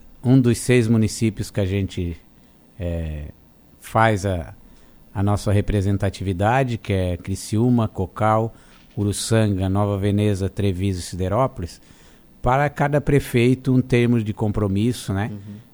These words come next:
Speaker 1: eh, retirado junto com os trabalhadores e uma pauta que vem da, da nossa confederação, da Confetan, a qual a, a Ju, a Juscelia é a presidente,
Speaker 2: Uhum.
Speaker 1: né, da confederação, que é a nível nacional,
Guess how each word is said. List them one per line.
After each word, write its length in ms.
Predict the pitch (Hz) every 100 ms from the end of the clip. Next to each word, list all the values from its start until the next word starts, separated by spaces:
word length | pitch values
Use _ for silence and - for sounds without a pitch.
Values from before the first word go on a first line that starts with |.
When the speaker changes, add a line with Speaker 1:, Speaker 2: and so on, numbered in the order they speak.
| _
Speaker 1:
eh, 140 | 92
retirado 640 | 85 95 - 104 104 101 95
junto 280 | 95 98 -
com 140 | 104
os 160 | 98 -
trabalhadores 880 | 98 95 98 104 101 104 127 120 87
e 240 | 87 82 - - - - - _
uma 200 | 101 101
pauta 400 | - 107 101 107
que 140 | -
vem 260 | 95 104 104
da, 320 | 98 95 92
da 160 | 90 95
nossa 320 | 98 95 101
confederação, 840 | 101 95 98 92 92 - 113 120 120 - -
da 140 | 87 85
Confetan, 600 | 95 92 101 - 127 147 - - - - - -
a 100 | 90
qual 360 | - - 95 95
a, 400 | 92 90 87 85
a 140 | - 101
Ju, 280 | 90 131 143
a 100 | -
Juscelia 540 | 87 90 - 101 98 95
é 40 |
a 60 | 90
presidente, 720 | - 95 85 82 98 120 110
Speaker 2:
Uhum. 60 | 104
Speaker 1:
né, 60 | 107
da 180 | 92
confederação, 800 | - 95 - 92 90 - 101 110
que 120 | -
é 20 | 95
a 40 |
nível 260 | 90 87 90
nacional, 540 | 92 - 104 110